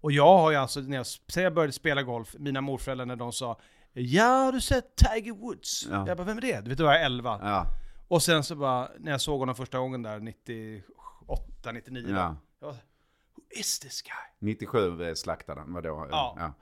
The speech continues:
Speaker 1: Och från det har han varit för mig liksom golfhusgud.
Speaker 2: Mm.
Speaker 1: Eh, jag är inte ensam om det.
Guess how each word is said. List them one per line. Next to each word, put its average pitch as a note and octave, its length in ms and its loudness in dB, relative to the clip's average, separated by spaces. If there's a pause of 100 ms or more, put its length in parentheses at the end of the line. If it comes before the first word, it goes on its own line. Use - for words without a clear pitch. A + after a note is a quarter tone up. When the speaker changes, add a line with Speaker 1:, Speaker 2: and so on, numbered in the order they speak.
Speaker 1:
Och F3 100 -10
från G#3 320 -6
det G#3 140 -6
har D#3 200 -8
han D3+ 220 -6
varit C3+ 180 -10
för C#3+ 120 -16
mig B2+ 280 -10
liksom B2+ 240 -18
golfhusgud. C3 1040 -8
Speaker 2:
Mm. A2 280 0 (180)
Speaker 1:
Eh, B2+ 480 2
jag D3 160 0
är D#3+ 60 0
inte C#3+ 200 -4
ensam C3 280 -4
om C3+ 100 -8
det. G#2 120 -10